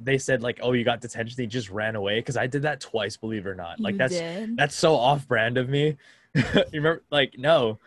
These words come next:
Speaker 2: I don't. I don't remember those little sprinkles
Speaker 1: Okay, no,
Speaker 2: of
Speaker 1: like, no, 'cause the thing is, like, I knew for a fact that, like, I, like,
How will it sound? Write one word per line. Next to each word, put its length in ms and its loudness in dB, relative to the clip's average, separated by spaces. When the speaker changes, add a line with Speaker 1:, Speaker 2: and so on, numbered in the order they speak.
Speaker 2:
I 40 -8
don't. 420 -4
I 160 -2
don't 200 -2
remember 300 -4
those 180 2
little 200 0
sprinkles 960 -2
Speaker 1:
Okay, 160 0
no, 260 2
Speaker 2:
of 160 0
Speaker 1:
like, 240 2
no, 160 6
'cause 120 0
the 60 -2
thing 160 2
is, 100 4
like, 180 2
I 160 6
knew 240 2
for 160 -2
a 40 0
fact 300 -2
that, 100 -2
like, 140 -2
I, 140 2
like, 240 -4